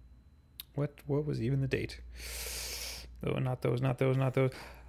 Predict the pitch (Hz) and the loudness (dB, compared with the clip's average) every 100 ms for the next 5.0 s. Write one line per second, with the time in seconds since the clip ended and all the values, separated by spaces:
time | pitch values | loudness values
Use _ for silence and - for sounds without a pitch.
0 | - - - - - - - - - - | -18 -18 -18 -16 -16 -16 -14 -14 -12 -12
1 | - - 135 131 127 131 113 135 - - | -2 6 8 10 10 10 4 2 2 0
2 | 131 98 95 98 98 117 127 131 127 127 | 0 -2 0 2 6 10 10 10 8 6
3 | 127 131 123 120 123 110 107 113 110 120 | 6 4 2 4 4 4 8 8 8 8
4 | 120 120 101 104 110 - - 127 113 | 10 10 10 4 4 2 0 2 0